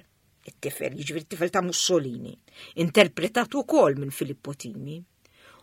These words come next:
u qiegħed jimita lil missieru. Imma qiegħed jimitah, qed jitkellem bil-Ġermaniż u qed joħroġ appuntu l-aspett karikaturali,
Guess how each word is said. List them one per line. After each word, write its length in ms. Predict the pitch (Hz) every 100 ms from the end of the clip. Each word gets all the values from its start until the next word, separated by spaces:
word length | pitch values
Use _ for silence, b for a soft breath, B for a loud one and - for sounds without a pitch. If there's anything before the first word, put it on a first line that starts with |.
| b _
u 80 | 370 311
qiegħed 480 | - 403 339 - 226
jimita 760 | 254 370 240 196 185 - 151 156 - -
lil 320 | 208 294 262
missieru. 720 | 269 - - - 233 139 131 - _ _ _ _ B B B B
Imma 300 | 214 214 -
qiegħed 380 | - 415 311 -
jimitah, 640 | 233 220 220 160 123 - 165 175 _ -
qed 220 | 180 202
jitkellem 440 | - 415 349 277
bil-Ġermaniż 800 | 220 190 190 165 170 143 120 - - - - b b b b b -
u 120 | 294 180 147 _
qed 340 | - 330 - 247
joħroġ 720 | 262 214 196 165 151 - -
appuntu 720 | 214 202 - 185 165 147 - 127 -
l-aspett 800 | - - - - - 294 - - - _ -
karikaturali, 1080 | 359 311 294 247 220 226 214 175 160 151